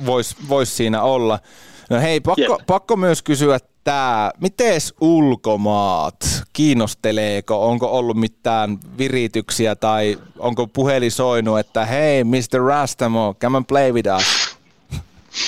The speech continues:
Speaker 2: Siis, no ei oo puhelin soinut,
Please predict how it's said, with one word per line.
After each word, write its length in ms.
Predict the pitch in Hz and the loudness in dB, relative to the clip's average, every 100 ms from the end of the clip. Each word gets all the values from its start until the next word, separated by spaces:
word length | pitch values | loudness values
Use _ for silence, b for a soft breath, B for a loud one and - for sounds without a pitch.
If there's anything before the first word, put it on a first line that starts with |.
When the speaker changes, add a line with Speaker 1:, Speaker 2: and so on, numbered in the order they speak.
| B B - | B B -2
Speaker 2:
Siis, 340 | 151 147 - - B B B B - | 0 0 -2 -16 B B B B -2
no 140 | 135 | 2
ei 120 | 175 196 | 4 2
oo 60 | |
puhelin 420 | - 208 208 147 | 0 0 0 -2
soinut, 640 | 127 156 147 135 139 170 | -2 0 2 2 2 0